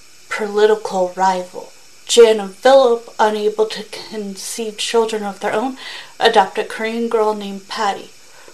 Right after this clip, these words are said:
Marcia, a stay-at-home mother, battles alcoholism while Wally loses yet another in a series of jobs, the latest being as Mike's campaign manager. Wally and Marcia, who have been forced to move in with Mike and Carol,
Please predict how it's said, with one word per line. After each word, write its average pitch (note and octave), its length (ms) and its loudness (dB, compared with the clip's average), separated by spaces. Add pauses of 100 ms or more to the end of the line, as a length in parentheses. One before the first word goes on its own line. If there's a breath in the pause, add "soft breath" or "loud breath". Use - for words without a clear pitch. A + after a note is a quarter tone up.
(140 loud breath)
Marcia, C4 560 2
a A#3 40 -6
stay-at-home G3+ 760 -2
mother, D4 380 -2 (580 loud breath)
battles G#3 400 4
alcoholism C4+ 840 2
while F#3 380 -4 (160)
Wally A#3 460 4 (220)
loses G#3+ 560 -2 (400 loud breath)
yet G#3 180 2
another A3 520 4
in A3 220 0
a G#3 60 -8
series G3 520 -6
of G3 100 -6
jobs, - 560 -4 (380 loud breath)
the - 80 0
latest C4 560 6
being A3+ 380 -2
as G#3 300 -6
Mike's G#3 580 -6
campaign A#3 1080 -2
manager. G#3 720 -8 (440 loud breath)
Wally B3 280 8
and C4+ 120 0
Marcia, A3 380 2
who G#3 120 -2
have G3 340 -8
been G3 220 -8
forced G#3 520 -2
to G3+ 60 -10
move G3+ 280 -8
in A3+ 200 0
with F3 160 -6
Mike F#3 260 -12
and F#3+ 140 -12
Carol, E3+ 380 -10